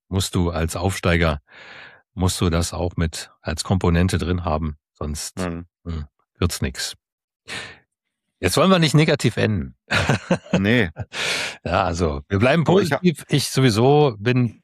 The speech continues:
Speaker 1: äh, werde sowieso die ganze Saison posi-, also, es sei denn, wir brechen jetzt hier völlig ein und machen gar nichts mehr, was ich aber nicht glaube. Da glaube ich auch, dass,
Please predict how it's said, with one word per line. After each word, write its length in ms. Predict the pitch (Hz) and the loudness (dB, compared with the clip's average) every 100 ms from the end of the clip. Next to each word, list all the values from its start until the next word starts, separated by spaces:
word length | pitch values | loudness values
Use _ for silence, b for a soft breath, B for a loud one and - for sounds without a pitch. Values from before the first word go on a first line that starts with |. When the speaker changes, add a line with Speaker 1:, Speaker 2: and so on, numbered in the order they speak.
| _ | _
Speaker 1:
äh, 300 | - 107 107 92 _ _ | 2 4 4 0 _ _
werde 300 | - 135 151 | 0 2 4
sowieso 340 | 120 131 120 131 | 4 4 4 4
die 100 | 117 | 2
ganze 240 | 123 127 | 0 2
Saison 240 | 110 110 110 | 2 2 2
posi-, 240 | 117 107 | 2 0
also, 200 | 104 98 85 | 0 -2 -2
es 200 | - - | -2 0
sei 180 | 104 120 | 2 2
denn, 180 | 117 98 | 2 2
wir 120 | 92 | 0
brechen 280 | 98 98 92 | 0 0 0
jetzt 160 | 85 | 0
hier 100 | 87 | -2
völlig 320 | - 107 110 90 | 0 0 0 0
ein 200 | 92 85 | 0 0
und 200 | 78 78 | -4 -6
machen 280 | - 95 92 | -2 -2 0
gar 140 | 92 | 0
nichts 180 | 117 - | 0 2
mehr, 180 | 110 101 B B B B - | 2 0 B B B B -2
was 180 | 92 | 0
ich 100 | 92 | 2
aber 140 | 92 98 | 4 4
nicht 180 | 90 - | 2 0
glaube. 420 | 85 117 113 107 | 0 4 2 2
Da 340 | - 92 92 90 | 0 0 0 0
glaube 260 | 90 95 | 0 0
ich 80 | 90 | 0
auch, 140 | 87 - | -2 0
dass, 400 | 90 - - | -2 -2 -8